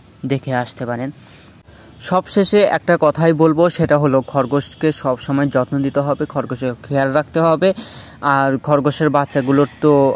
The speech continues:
আলাদা আলাদা খেয়াল তো অবশ্যই রাখতে হবে। হ্যাঁ, তো এই ছিল আজকে আমাদের ভিডিও।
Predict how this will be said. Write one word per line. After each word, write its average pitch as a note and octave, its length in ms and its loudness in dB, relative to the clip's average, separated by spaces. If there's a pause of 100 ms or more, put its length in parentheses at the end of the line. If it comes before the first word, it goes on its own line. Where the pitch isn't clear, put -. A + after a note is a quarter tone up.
আলাদা C#3+ 360 2
আলাদা B2+ 340 4 (720)
খেয়াল C#3 260 2 (100)
তো C#3 100 2 (180)
অবশ্যই D3 460 2
রাখতে B2 320 -8
হবে। B2+ 260 -6
হ্যাঁ, C3+ 200 -4 (1300)
তো F#3+ 100 4 (240)
এই F3+ 80 4
ছিল F#3+ 180 0
আজকে F#3+ 240 2
আমাদের F3+ 280 4
ভিডিও। D#3+ 280 4